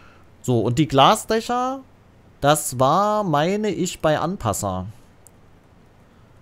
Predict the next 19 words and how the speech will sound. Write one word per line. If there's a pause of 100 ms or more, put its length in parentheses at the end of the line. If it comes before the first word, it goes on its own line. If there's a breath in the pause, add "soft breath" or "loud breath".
(140)
Wenn
mich
nicht
alles
täuscht.
Da
muss
man
halt
gucken,
wo
das
dann
nochmal,
hier
genau,
das
ist
bei